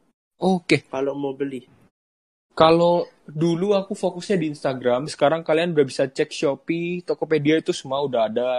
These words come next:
Speaker 1: eh, dengan nama yang sama, yaitu superbrand dot fit.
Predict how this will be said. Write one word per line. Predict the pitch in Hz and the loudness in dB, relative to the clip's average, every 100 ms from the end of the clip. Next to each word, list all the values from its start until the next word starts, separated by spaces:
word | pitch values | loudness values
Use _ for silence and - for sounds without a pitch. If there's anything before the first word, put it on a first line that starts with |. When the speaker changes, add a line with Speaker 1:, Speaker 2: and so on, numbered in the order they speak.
| 127 - _ | -6 -14 _
Speaker 1:
eh, | - 123 123 | -10 -4 -2
dengan | 123 120 127 | -2 -2 0
nama | 131 | 0
yang | 143 | 0
sama, | 143 160 139 | 0 -2 -2
yaitu | 120 127 - 147 | -4 -4 -4 -4
superbrand | - 147 143 135 139 160 165 | -4 -2 -2 2 2 2 0
dot | 139 139 - _ _ _ | 0 0 -2 _ _ _
fit. | - 139 | -2 -2